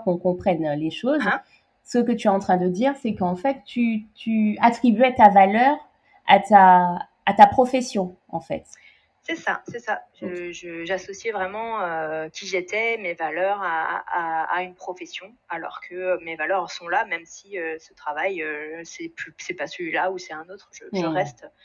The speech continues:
Speaker 2: je reste pleine de, pleine de richesses. Et ça, finalement, c'était un truc dont j'étais pas si convaincue que ça.
Speaker 1: Mhm.
Speaker 2: Et donc, euh, donc voilà. Et puis, comme je le disais, là, d'avoir le courage de, de vivre mes, mes rêves, c'est vraiment quelque chose qui m'a,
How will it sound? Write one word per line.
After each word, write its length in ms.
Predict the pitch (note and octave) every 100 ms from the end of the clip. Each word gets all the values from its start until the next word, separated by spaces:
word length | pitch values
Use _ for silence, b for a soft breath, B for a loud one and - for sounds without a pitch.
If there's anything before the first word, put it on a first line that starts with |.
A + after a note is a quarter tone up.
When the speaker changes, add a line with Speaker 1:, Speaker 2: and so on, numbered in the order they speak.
| B B B B
Speaker 2:
je 120 | -
reste 280 | E3+ F#3+ -
pleine 220 | - F#3+ F#3
de, 80 |
pleine 280 | F3 - G#3
de 80 | G3
richesses. 420 | F3+ F3+ A3+ A#3+ F#3+
Et 40 |
ça, 260 | - A3 C4 - _
finalement, 360 | F3 D#3+ F3+
c'était 240 | G#3+ G3 F3
un 100 | D#3+
truc 140 | _
dont 220 | - F3+ - b b b b
j'étais 260 | - F3+ F3+
pas 260 | G3+ A3+ G#3+ - _
si 160 | - B3
convaincue 460 | - G3+ F#3+ G3 _
que 60 | F#3
ça. 280 | F3+ - - _ -
Speaker 1:
Mhm. 280 | F3+ A3 B4+ - _ _ -
Speaker 2:
Et 120 | A#3 -
donc, 120 | A#3+ -
euh, 960 | G3 F3+ E3+ E3 E3+ E3 E3 E3 D#3+ D#3+ -
donc 140 | - -
voilà. 280 | A3+ G3 E3
Et 40 | G3+
puis, 240 | A3 G3+
comme 160 | G#3+ G#3
je 80 | G#3
le 60 | G3+
disais, 260 | G3 F3
là, 180 | F#3+ F3
d'avoir 240 | E3 F3+ F3+
le 120 | F3
courage 340 | - G3+ G3+
de, 160 | G3 F3+
de 140 | F3+
vivre 240 | F#3 F#3+ F#3
mes, 160 | F#3 E3+ E3 -
mes 120 | F3+
rêves, 280 | F3+ F#3+ B3 E3+
c'est 160 | F#3+ E3+
vraiment 260 | E3 F3 F#3+
quelque 140 | F#3
chose 160 | G3 -
qui 100 | _
m'a, 240 | E3 D#3+